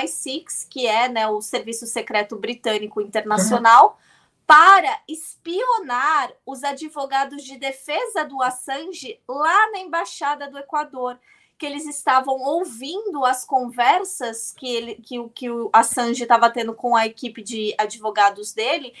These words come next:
e que isso pode ter sido usado como estratégia da promotoria britânica pra justamente tentar, né, minar a, a, a, as coisas que eles iriam falar, né, o caso que eles estavam fazendo.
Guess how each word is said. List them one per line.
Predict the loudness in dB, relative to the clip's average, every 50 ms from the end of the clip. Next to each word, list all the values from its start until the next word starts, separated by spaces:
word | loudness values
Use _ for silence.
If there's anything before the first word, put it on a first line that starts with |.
| -20 -20 -10 -4 -4
e | -4
que | -2 -2 -2 -2 0 0 0
isso | 0 0 0 -2 2
pode | 4 4 4 2 0 -6
ter | -6 -6 -6
sido | -6 -8 -10 -10 -8 -8 -8
usado | -6 0 4 4 6 6 4 2 0 -8 -14
como | -12 -6 -2 -2 -2 -2 -2
estratégia | -6 -6 -6 -2 -4 -2 -2 -2 -4 -4 -4 -6 -6 -4
da | -4 -4
promotoria | -4 -4 -6 -6 -6 -6 -8 -6 -8 -8 -6 -6 -8 -10
britânica | -10 -12 -18 -14 _ -6 -4 -4 -4 -4 -6 -8 -6 -8
pra | -6 -6 -6 -10
justamente | -10 -10 -10 -4 -2 -2 -2 -2 -4 -10 -10 -12 -14 -10
tentar, | _ -4 -2 -2 -4 -4 0 4 6 6 6 4 2 0 _ _ -20 -20 _ -10
né, | -2 0 2 2 2
minar | 0 -4 -6 -4 -4 -4 -2 0 0 0 0 -2 -4 _ _ _ _ _ 0
a, | 2 2
a, | 4 2 2 -2 -2 -2 -2 -2 -2 -4
a, | -4 -4 -4 -4 -4 -4 -6 -6 -6 -8 -8
as | -8 -8
coisas | -8 -4 -4 -4 -4 -6 -12 -14 -14
que | -14
eles | -12 -10 -10 -12 -12
iriam | -12 -10 -10 -10 -6
falar, | 0 2 2 4 4 2 2 0
né, | -2 -4
o | -6
caso | -6 -2 0 2 2 2 2 -2 -12 -16
que | -16
eles | -14 -14 -14 -14
estavam | -16 -10 -4 -4 -4 -4 -4 -8
fazendo. | -4 -2 -2 -2 -2 -6 -10 -10 -10 -12 -14 -16 -16 -18